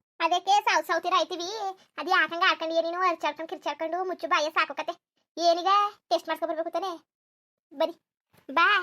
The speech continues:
ಹೋಗಕ್ಕಾಯ್ತದೆ. ನಾ ಏನು ಅತ್ಗೆ ಏನು ಎದ್ರುಕಳ ಮಗ್ಳಲ್ಲ ಕಣಪ್ಪ. ನನಗೆ ಸುಳ್ಳು ಹೇಳಿ ಏನ್ ಕಿರೀಟ ಬರ್ಬೇಕಾಗಿಲ್ಲ ನನ್ಗೆ. ಹ್ಮ್.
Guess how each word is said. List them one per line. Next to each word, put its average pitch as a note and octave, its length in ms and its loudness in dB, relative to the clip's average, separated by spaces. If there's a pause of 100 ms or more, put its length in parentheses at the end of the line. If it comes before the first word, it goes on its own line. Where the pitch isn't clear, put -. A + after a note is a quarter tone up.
(120)
ಹೋಗಕ್ಕಾಯ್ತದೆ. E4 560 -2 (400)
ನಾ D#4+ 100 -4
ಏನು E4 140 -2
ಅತ್ಗೆ E4 200 -4
ಏನು F4 100 0
ಎದ್ರುಕಳ D#4 300 -4
ಮಗ್ಳಲ್ಲ D4+ 320 -2
ಕಣಪ್ಪ. D#4+ 260 -8 (160)
ನನಗೆ D4+ 200 -6
ಸುಳ್ಳು D4+ 240 -4
ಹೇಳಿ D#4 180 -4 (520)
ಏನ್ C#4+ 120 -10
ಕಿರೀಟ D#4 280 -2
ಬರ್ಬೇಕಾಗಿಲ್ಲ D4+ 420 -2
ನನ್ಗೆ. D#4+ 300 -4 (440)
ಹ್ಮ್. D4+ 440 -6